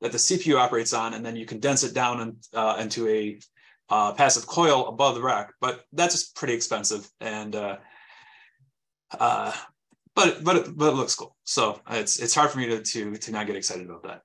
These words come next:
But so if you don't have chilled spiritual water in your facility, uh, you could use, there's a product, Motivair has a product called the H D U, which will take a chilled water loop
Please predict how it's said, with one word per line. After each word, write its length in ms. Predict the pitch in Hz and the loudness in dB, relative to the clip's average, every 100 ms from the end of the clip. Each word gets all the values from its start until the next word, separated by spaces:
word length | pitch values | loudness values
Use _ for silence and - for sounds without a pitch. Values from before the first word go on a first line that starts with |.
| _ | _
But 300 | 110 98 - | -6 -6 -2
so 160 | 139 | 2
if 160 | 156 156 | 4 4
you 40 | |
don't 220 | 196 226 - - _ _ _ _ _ | 4 4 4 -6 _ _ _ _ _
have 540 | - 147 131 123 127 - _ _ - | 0 4 6 4 0 -8 _ _ -8
chilled 340 | - 135 - | -4 -4 -4
spiritual 380 | - 143 131 123 | -2 0 0 0
water 300 | 117 117 113 | 0 2 0
in 140 | 117 | -6
your 100 | 113 | -12
facility, 520 | 110 - 113 104 101 - - - - - - | -8 -4 -4 -4 -8 -12 -20 -20 -20 -10 2
uh, 180 | 120 120 | 4 4
you 140 | 131 | 2
could 160 | 135 127 | -2 2
use, 560 | 151 156 156 156 143 - | 6 6 6 4 0 -2
there's 200 | 139 - | -2 0
a 20 | |
product, 480 | 147 147 143 - - | 4 4 2 -4 -10
Motivair 360 | 131 147 147 135 | 0 2 4 2
has 140 | 127 | -2
a 20 | |
product 260 | - 127 120 | -4 -4 -4
called 220 | 123 113 | -4 -2
the 40 | |
H 260 | 117 117 - | -2 -2 -4
D 60 | 104 | -6
U, 360 | 101 139 185 - _ | -4 -2 -2 -8 _
which 240 | 127 123 | -6 -4
will 80 | 117 | -4
take 240 | - 135 | -2 -2
a 80 | 127 | 0
chilled 240 | 120 135 123 | 0 0 2
water 240 | 120 120 | 4 4
loop 340 | 113 123 131 | 2 0 -2